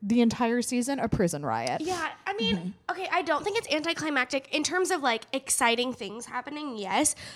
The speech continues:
Speaker 2: but in terms of, like, wrapping up the character stories, no. Like,
Speaker 1: Okay.
Speaker 2: I felt like I got an,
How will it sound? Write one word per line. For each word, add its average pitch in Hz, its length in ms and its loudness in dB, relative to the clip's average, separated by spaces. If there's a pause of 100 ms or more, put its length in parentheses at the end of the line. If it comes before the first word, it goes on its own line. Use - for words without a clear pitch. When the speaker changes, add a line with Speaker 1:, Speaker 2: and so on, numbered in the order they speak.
(100)
Speaker 2:
but 185 100 8
in 269 100 4
terms 269 340 0
of, 247 120 2
like, 226 260 6 (680)
wrapping 254 420 4
up 269 120 0
the 277 80 -6
character 247 420 -2
stories, 247 840 2 (140)
no. 240 380 4 (120)
Like, 247 280 2
Speaker 1:
Okay. 160 80 -10 (680)
Speaker 2:
I 269 140 8
felt 233 440 4
like 240 160 2
I 240 100 4
got 226 200 4
an, 226 220 0